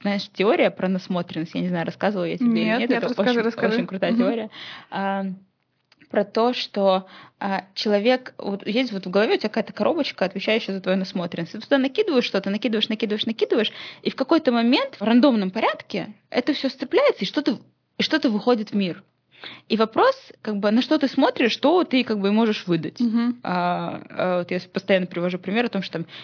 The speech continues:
Speaker 1: Микеланджело смотрел на античность, там Рафаэль смотрел на Микеланджело, там, ну, и, и
Speaker 2: <laughs> Они друг на друга, мне кажется,
Speaker 1: Э,
Speaker 2: смотрели
Speaker 1: ну,
Speaker 2: и опылялись как-то чуть-чуть,
Speaker 1: да,
Speaker 2: да.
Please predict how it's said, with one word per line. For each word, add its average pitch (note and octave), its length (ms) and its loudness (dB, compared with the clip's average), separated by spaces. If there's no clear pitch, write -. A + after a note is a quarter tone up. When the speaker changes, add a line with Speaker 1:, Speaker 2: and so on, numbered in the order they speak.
Speaker 1:
Микеланджело A3 540 2
смотрел G#3+ 340 -4
на F3+ 100 -2
античность, E3+ 760 -8
там E3+ 180 -2
Рафаэль G3+ 300 4
смотрел G3+ 400 -4
на F#3+ 60 -4
Микеланджело, E3 960 -4
там, E3+ 380 -8
ну, F#3 180 0
и, D#3 100 -2
и G3+ 560 2
Speaker 2:
<laughs> - 120 -10
Они C4 160 6
друг D4+ 200 -2
на E4 80 2
друга, B3+ 280 0
мне F#3 160 -4
кажется, F#3 340 -2
Speaker 1:
Э, - 40 -10
Speaker 2:
смотрели B3+ 600 2
Speaker 1:
ну, A#3+ 120 4
Speaker 2:
и - 20 6
опылялись A3 580 2
как-то G3 380 -6
чуть-чуть, A3 200 2
Speaker 1:
да, A#3+ 220 6
Speaker 2:
да. F#3 200 2